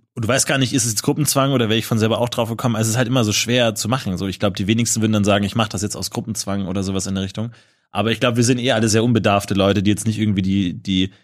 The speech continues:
äh, die jugendliche Rauchen, äh, Drogen, Eskapaden hinter sich haben aus Gruppenzwang. Von daher schwierig. Aber ist ein guter Punkt von Marc mit, mit Smartphone von den Kindern und so,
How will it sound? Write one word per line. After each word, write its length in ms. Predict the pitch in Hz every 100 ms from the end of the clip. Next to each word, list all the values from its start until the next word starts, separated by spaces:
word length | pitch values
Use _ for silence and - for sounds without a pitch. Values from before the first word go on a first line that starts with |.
| _ _
äh, 360 | - 104 104 95
die 140 | 98
jugendliche 480 | 107 110 104 - 104
Rauchen, 600 | 95 107 110 107 104 -
äh, 180 | 90 98
Drogen, 400 | 98 104 104 101
Eskapaden 640 | 101 - 98 101 98 98
hinter 160 | 104 90
sich 180 | 92
haben 240 | 92 92 82
aus 160 | 98
Gruppenzwang. 520 | - - 95 92 90 107
Von 140 | 98
daher 220 | 92 95
schwierig. 300 | 92 131 110
Aber 140 | 123 135
ist 120 | 135
ein 60 | 165
guter 200 | 196 170
Punkt 380 | 190 190 - 120
von 140 | 135
Marc 300 | 127 135 143
mit, 220 | 123 -
mit 140 | 117 -
Smartphone 600 | 123 135 - 135 135 107
von 180 | - 123
den 100 | 117
Kindern 280 | 147 151 139
und 120 | 131
so, 220 | 127